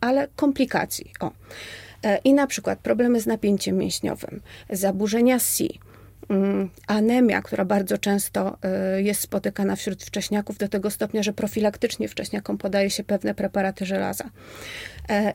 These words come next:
i faktycznie prawdą jest, że po wyjściu ze szpitala tak naprawdę rodzic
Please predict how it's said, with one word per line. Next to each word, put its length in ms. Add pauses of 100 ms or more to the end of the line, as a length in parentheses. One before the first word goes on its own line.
(120)
i 380
faktycznie 640
prawdą 460
jest, 340
że 160
po 140
wyjściu 380
ze 120
szpitala 720
tak 160
naprawdę 480
rodzic 400